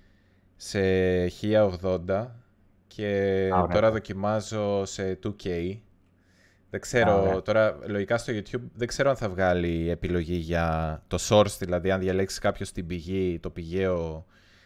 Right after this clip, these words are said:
Speaker 1: την πηγαία εικόνα, αν θα το δείχνει σε two K, ίσως και όχι. Εν πάση περιπτώσει, πάω να το δοκιμάσω, να κάνουμε ένα upgrade, αν
Speaker 2: Ναι,
Speaker 1: μπορεί
Speaker 2: ναι.
Speaker 1: να μας το δώσει και το YouTube. <laughs>
Speaker 2: Ναι,
Speaker 1: Ε,
Speaker 2: ναι.
Speaker 1: τώρα νομίζω ότι είναι κομπλέ.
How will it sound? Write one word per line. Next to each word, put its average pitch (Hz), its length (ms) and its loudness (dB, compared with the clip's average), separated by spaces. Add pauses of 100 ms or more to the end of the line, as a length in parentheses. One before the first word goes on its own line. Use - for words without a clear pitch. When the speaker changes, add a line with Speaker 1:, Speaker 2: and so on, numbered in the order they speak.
(140)
Speaker 1:
την 92 160 -6
πηγαία 95 220 2
εικόνα, 95 320 2
αν 95 60 -4
θα 95 100 -8
το 90 120 -8
δείχνει 95 280 -6
σε - 220 -10
two 98 40 -6
K, 92 120 -10
ίσως 95 380 -4
και 98 160 -2
όχι. 98 460 0 (760)
Εν 98 160 -8
πάση 120 220 2
περιπτώσει, 127 800 -2
πάω 120 140 0
να 120 120 -2
το 110 100 -6
δοκιμάσω, 107 680 -2
να 90 200 -6
κάνουμε 92 320 -4
ένα 80 500 -8 (380)
upgrade, 95 400 -4
αν 101 220 2
Speaker 2:
Ναι, 95 60 -2
Speaker 1:
μπορεί 90 180 -2
Speaker 2:
ναι. 95 60 -2
Speaker 1:
να 90 80 -4
μας 90 160 -6
το 90 100 -8
δώσει 90 200 -6
και - 100 -12
το 87 120 -10
YouTube. 95 420 -4
<laughs> 113 60 -16 (2000)
Speaker 2:
Ναι, 95 120 -4
Speaker 1:
Ε, 104 360 4
Speaker 2:
ναι. 101 180 -6 (320)
Speaker 1:
τώρα 120 220 2
νομίζω 120 300 -4
ότι 117 140 -8
είναι 120 160 -4
κομπλέ. 104 540 0